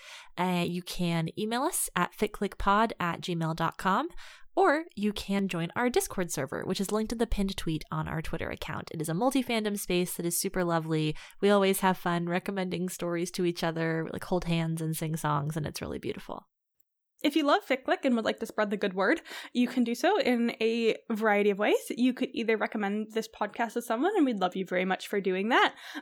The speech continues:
Speaker 2: Um, you could perhaps write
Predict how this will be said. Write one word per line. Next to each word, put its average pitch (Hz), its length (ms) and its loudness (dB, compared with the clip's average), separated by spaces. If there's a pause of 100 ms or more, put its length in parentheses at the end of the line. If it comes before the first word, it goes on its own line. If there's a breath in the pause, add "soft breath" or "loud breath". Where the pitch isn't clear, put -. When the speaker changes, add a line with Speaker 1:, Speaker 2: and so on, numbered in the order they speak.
Speaker 2:
Um, 226 300 2
you 247 80 4
could 262 160 0
perhaps - 960 -2 (180)
write 214 500 0